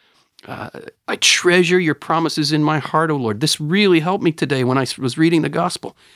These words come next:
Like, this is God's promise to each and every one of us. You will see heaven opened, and you will see the glory of God. You'll see it through the body of Christ, through the body of Mary. We'll see, we'll see the glory of God. This is the desire of every human heart. It's his promise.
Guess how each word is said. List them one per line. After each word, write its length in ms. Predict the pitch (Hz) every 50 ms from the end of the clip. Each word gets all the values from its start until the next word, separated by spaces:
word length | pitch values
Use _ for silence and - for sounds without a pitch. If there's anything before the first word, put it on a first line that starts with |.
| _ _
Like, 180 | - - - _
this 220 | - 214 208 -
is 100 | 226 196
God's 320 | 170 - 196 190 185 160 -
promise 500 | - - - - 190 190 208 202 190 -
to 160 | - - -
each 180 | 185 185 180 -
and 100 | 190 185
every 140 | 170 175 170
one 120 | 185 202 190
of 40 |
us. 160 | 147 117 - 147
You 200 | 156 180 208 220
will 120 | 196 175
see 380 | - - - - 214 214 214 214
heaven 320 | 180 190 196 190 196 180 - -
opened, 540 | 143 180 220 208 - 208 151 113 - - - _ _ _ _ _ _ _ _ _ _
and 140 | - 165 175
you 80 | 175 170
will 80 | 165
see 340 | 160 - - - 214 220 226
the 100 | 208 190
glory 380 | 165 165 170 185 202 214 214 214
of 100 | 208 190
God. 380 | 170 202 220 247 233 - - 131 135
You'll 120 | 143 170
see 400 | - - - - - 240 254 254
it 160 | 220 - - _ _ _ _
through 260 | - - 185 208 247
the 80 | 247 254
body 360 | 175 151 170 202 220 240 247
of 120 | 220 190 -
Christ, 400 | - 226 254 262 202 - - - _ _ _ _
through 220 | _ - 202 226 254
the 100 | 247 185
body 360 | 175 190 208 226 240 247 233
of 100 | 202 190
Mary. 380 | 202 214 254 262 240 175 - - _ _ _ _ -
We'll 140 | 175 185
see, 720 | 180 - - - - - - 214 240 262 262 247 214 143 -
we'll 120 | 165 165 -
see 440 | - - - - - 240 262 269
the 140 | 285 269 262
glory 440 | 208 175 165 160 160 175 190 202 208
of 140 | 220 202 175
God. 400 | 196 214 262 269 240 160 - - _ _ _ _ _ _ _ _ _ _ -
This 200 | 190 - - -
is 160 | 214 - -
the 80 | 254
desire 520 | 190 - - - - - 139 156 160 165 165
of 200 | - 147 147 - -
every 260 | 156 156 160 160 156
human 240 | - 156 147 139 143
heart. 300 | 135 151 180 214 214 -
It's 200 | 135 127 - -
his 140 | 131 117 -
promise. 680 | - - - - 147 151 160 170 220 247 - - -